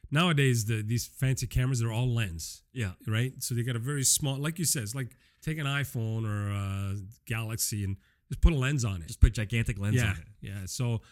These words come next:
Speaker 1: I think all the, all the, the h-, I guess horsepower is in the, in the lens,
Speaker 2: Yeah,
Speaker 1: right?
Speaker 2: it's a first serious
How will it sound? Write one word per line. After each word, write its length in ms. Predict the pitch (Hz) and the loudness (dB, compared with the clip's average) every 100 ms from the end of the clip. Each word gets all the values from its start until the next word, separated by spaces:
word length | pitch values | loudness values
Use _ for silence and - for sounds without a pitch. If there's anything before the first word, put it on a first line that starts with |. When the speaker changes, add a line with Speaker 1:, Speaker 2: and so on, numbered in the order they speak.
| - - | -12 -4
Speaker 1:
I 80 | |
think 180 | 147 185 | -2 0
all 140 | 143 143 | 0 2
the, 180 | 123 101 | 0 -2
all 220 | 113 135 | -2 0
the, 360 | 127 113 104 98 113 | 2 2 0 -4 -6
the 80 | |
h-, 200 | 90 - _ _ - - - - - - | -6 -8 _ _ -20 -20 -20 -20 -20 -18
I 40 | 101 | -14
guess 200 | 87 - | -12 -2
horsepower 540 | 135 139 - 98 92 | 0 2 0 -2 -2
is 100 | 95 | -4
in 120 | 98 | -2
the, 120 | 95 92 | -2 -4
in 100 | 92 | -4
the 60 | |
lens, 300 | 92 123 82 | -6 -10 -8
Speaker 2:
Yeah, 80 | 87 | -4
Speaker 1:
right? 40 | 127 | -2
Speaker 2:
it's 100 | 147 | -2
a 60 | |
first 460 | 147 190 214 - - | -4 -2 -2 -2 -2
serious 840 | - 156 151 147 135 131 - - | -2 0 0 0 0 0 -2 -8